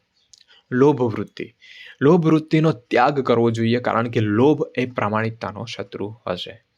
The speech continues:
વીડિયો જોવા બદલ આપનો ખૂબ ખૂબ આભાર. અહીંયા જે આપેલા તમામે તમામ પોઇન્ટ એક યાદ રાખવા એ જરૂરી નથી. તમને જેટલું ફાવે એટલું તમે એક્ઝામની અંદર લખી શકો છો,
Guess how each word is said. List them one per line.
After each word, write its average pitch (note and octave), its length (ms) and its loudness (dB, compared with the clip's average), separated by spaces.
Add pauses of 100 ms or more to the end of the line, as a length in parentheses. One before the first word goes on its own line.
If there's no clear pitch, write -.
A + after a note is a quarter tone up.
(280)
વીડિયો A#2 200 0
જોવા A2 200 -2
બદલ A2 260 -4
આપનો A2 220 -6
ખૂબ A2+ 200 -6
ખૂબ B2 180 0
આભાર. A#2 280 0 (240)
અહીંયા C3 200 2
જે C#3 120 4
આપેલા C3+ 260 2
તમામે C3+ 300 0
તમામ C3+ 280 -2
પોઇન્ટ C3 640 -2 (180)
એક A#2+ 180 -2
યાદ A#2+ 280 2
રાખવા C3+ 240 0
એ C3 40 0
જરૂરી A#2+ 340 0
નથી. C3+ 260 -6
તમને A#2 340 -2
જેટલું A#2 500 0
ફાવે A#2+ 340 -4
એટલું A#2 280 -8
તમે A#2 180 -6
એક્ઝામની A2+ 400 -2
અંદર A2 140 -10
લખી G#2+ 220 -6
શકો B2 220 -8
છો, B2 140 -8